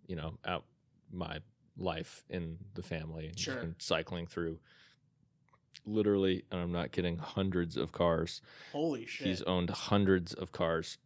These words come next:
Speaker 1: just over, like, you know, for a long time, the longest I think he ever kept a car was, like, maybe two years. You know, then he'd
Speaker 2: Damn.
Speaker 1: get a new car. Like, we, he'd always have multiple cars, just always, like, cycling through cars, and was always doing it in kind of a way that, like,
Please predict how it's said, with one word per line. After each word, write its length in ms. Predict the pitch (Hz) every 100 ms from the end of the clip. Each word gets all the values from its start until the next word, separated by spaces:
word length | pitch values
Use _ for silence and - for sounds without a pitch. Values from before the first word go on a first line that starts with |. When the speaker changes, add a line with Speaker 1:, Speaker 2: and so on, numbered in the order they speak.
| _
Speaker 1:
just 300 | 92 90 - _ _ _ _ _ - - - _
over, 380 | - 98 92 92
like, 240 | - 82 85
you 60 |
know, 200 | 85 82 - - - - - - - _ _ _ _ _
for 180 | - 117
a 60 | 113
long 200 | 117 110
time, 260 | 104 101
the 60 | 92
longest 380 | 92 92 90 85
I 40 |
think 180 | 90 85
he 80 | 85
ever 140 | 80
kept 220 | 78 71
a 40 | -
car 180 | 80 82
was, 140 | -
like, 160 | 52 -
maybe 200 | 71 -
two 180 | -
years. 420 | - - - - - _
You 80 | -
know, 60 | -
then 100 | -
he'd 120 | 190 214
Speaker 2:
Damn. 80 |
Speaker 1:
get 100 | -
a 80 | -
new 100 | 57
car. 380 | - - - - -
Like, 120 | - - _ -
we, 140 | - 98 62 95
he'd 160 | 98
always 180 | 98 90
have 120 | 85
multiple 340 | 82 78 - -
cars, 360 | - 87 87
just 160 | - -
always, 200 | 78 80
like, 140 | 62 -
cycling 400 | 85 78 87 82
through 160 | 87
cars, 320 | 82 80 82 -
and 80 |
was 120 | 92 104
always 180 | 110
doing 220 | 101 101 98
it 80 |
in 60 | 95
kind 180 | - 92
of 60 |
a 40 | 87
way 240 | 85 85
that, 140 | 85 -
like, 240 | 82 -